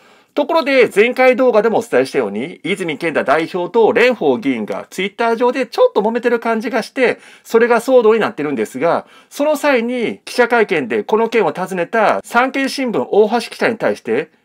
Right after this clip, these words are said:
「別件すぎる。委員長として立っています」と返答して、その際の蓮舫氏の姿が怖すぎるということで話題になってますし、私も話題にしてます。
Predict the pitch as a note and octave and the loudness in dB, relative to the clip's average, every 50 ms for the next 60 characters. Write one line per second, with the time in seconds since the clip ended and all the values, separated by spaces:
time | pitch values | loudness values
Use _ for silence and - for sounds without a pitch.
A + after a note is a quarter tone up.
0 | _ _ - _ B2+ E3 G#3 G#3 - C#4+ C#4+ C#4 - - C#4 A#3 A#3+ G#3+ G3+ - | _ _ -6 _ 2 2 2 2 0 0 0 0 0 -2 0 0 4 4 2 2
1 | - _ _ _ _ _ - E3+ G#3+ C#4 D4+ C#4+ - B3 G#3+ - F3 C#3+ - G3+ | 0 _ _ _ _ _ 0 0 0 0 0 2 4 4 4 4 2 -2 -2 -2
2 | - - F#3+ - - D3+ B2+ G#2 F#2+ G2 - - G#2+ - _ C4+ B3+ A#3 B3+ A#3+ | -2 -2 -4 -2 -2 -4 -4 -4 -6 -10 -10 -14 -14 -8 _ 0 2 2 2 0
3 | A3+ B3 A#3 A3 - - C4+ B3+ G3+ - - - - _ _ - - A#3+ B3+ C4 | 0 -2 -2 -2 -2 -2 -2 0 0 -2 -4 -10 -20 _ _ -4 0 0 0 2
4 | B3+ C4 B3+ A#3 G3 C3+ B2 F3 F#3+ E3+ - - C3+ C3+ - - A#2 - - F3 | 2 0 0 0 2 2 2 2 0 -2 0 0 0 0 0 -4 -8 -6 -4 -2
5 | D3 C#3+ - E3 G3+ G3+ - - - E3 G3+ A#3 A#3 - A#3+ G#3 A3+ A3+ G#3 G3 | -2 -2 -2 0 -2 -2 -2 -2 0 2 2 2 2 2 -4 -4 -4 -4 -2 -2
6 | E3 D#3+ F3 - F#3+ F3+ F#3+ G#3 A3 C3 G#2+ G#2 G#2+ A#2 B2 C#3 C#3+ A2 G2 - | 0 0 -2 -4 -4 -4 -2 0 0 0 0 0 0 2 2 2 0 -4 -6 -8
7 | A#2+ G#2 A2 A2 - - - A3+ F#3 - - - - _ _ B2 B2+ - A3 G#3+ | -6 -8 -6 -8 -10 -10 -6 -6 -6 -6 -6 -12 -20 _ _ -4 -2 0 -2 -2
8 | - C#4+ E3 G#2 G2+ G#2 G2+ - A2 - - G#2 - - - D#3 G3 | -2 -4 -2 -2 -2 -2 -2 -4 -4 -6 -6 -8 -8 -6 -8 -8 -8